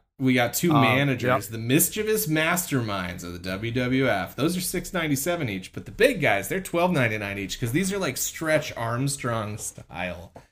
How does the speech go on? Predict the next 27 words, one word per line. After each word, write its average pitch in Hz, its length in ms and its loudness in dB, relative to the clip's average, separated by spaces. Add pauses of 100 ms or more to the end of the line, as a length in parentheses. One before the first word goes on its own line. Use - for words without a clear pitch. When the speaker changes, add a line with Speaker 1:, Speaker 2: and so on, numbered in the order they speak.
(180)
Speaker 1:
dolls, 104 560 2
and 104 100 -2
I 107 80 0
can 135 140 0
just 117 200 2
see 143 340 4
Speaker 2:
Oh, 117 40 2
man. 120 400 2
Speaker 1:
you 131 120 -2
can 117 100 0
stretch 135 320 2
'em 139 80 2
out. 127 180 2 (240)
So 143 180 2
here's 196 280 6
my 170 160 4
pitch. 160 500 0
This 165 140 0
is 185 80 0
what 170 140 8
I'm 156 100 6
saying. 147 260 2
I 123 60 2
wanna 139 200 4
hear 170 120 4
your 156 140 0
pitch. 180 420 0